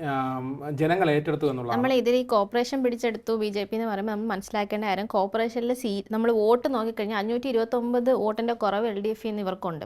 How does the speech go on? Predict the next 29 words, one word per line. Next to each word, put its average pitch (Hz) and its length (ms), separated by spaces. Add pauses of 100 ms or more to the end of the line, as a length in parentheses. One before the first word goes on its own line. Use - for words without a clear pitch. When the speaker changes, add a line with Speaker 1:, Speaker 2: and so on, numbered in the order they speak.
Speaker 2:
പക്ഷേ 226 200
സീറ്റ് 202 360
കൂടുതൽ 220 320
കിട്ടിയത് 208 340
ബി 202 120
ജെ 190 160
പിക്ക് 190 260
തന്നെയാണ്. 170 320 (340)
അതവരവിടെ 262 440
ചെയ്തു 254 280
എന്നുള്ളതൊരു, 240 640 (520)
ഒരു 320 200
പ്രധാനപ്പെട്ട 294 500
കാര്യമാണ്. 254 420
അതാണ് 247 240
ഈ 320 140 (220)
കോപ്പ-, 240 320 (180)
ഇവർക്ക് 220 340
തിരുവനന്തപുരത്ത് 311 420
മാത്രമേ 370 320
നേട്ടം 381 200
ഉണ്ടാക്കാൻ 403 260
സാധിച്ചിട്ടുള്ളൂ 214 540
ബി 196 80
ജെ 180 140
പിക്ക്. 170 260
അത് 262 180
പ്രധാനപ്പെട്ട 262 580
കാര്യം. 170 300